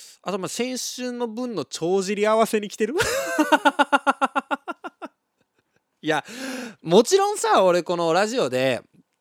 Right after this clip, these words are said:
あの、いや、笑ってもらいたいですよ。あの、エンターテインメントですから。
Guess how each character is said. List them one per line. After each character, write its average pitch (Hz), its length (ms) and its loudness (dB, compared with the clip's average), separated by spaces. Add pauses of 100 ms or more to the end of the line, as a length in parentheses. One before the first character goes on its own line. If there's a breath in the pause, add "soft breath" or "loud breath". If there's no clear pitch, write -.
(560)
あ 139 220 2
の、 110 460 0
い 127 60 -6
や、 123 60 2
笑 127 240 4
っ - 40 -20
て 208 80 -2
も 220 80 -6
ら 247 80 0
い 277 60 -6
た - 80 -6
い - 20 -6
で 214 60 -12
す - 100 -16
よ。 107 140 -12 (180)
あ 127 120 -6
の、 104 460 -8
エ 120 80 -10
ン 117 60 -12
タ 139 80 0
ー 139 60 2
テ 185 100 -2
イ - 20 -2
ン 165 60 -8
メ 110 80 -12
ン - 20 -18
ト - 80 -20
で 95 100 -20
す - 100 -20
か 101 100 -16
ら。 - 100 -20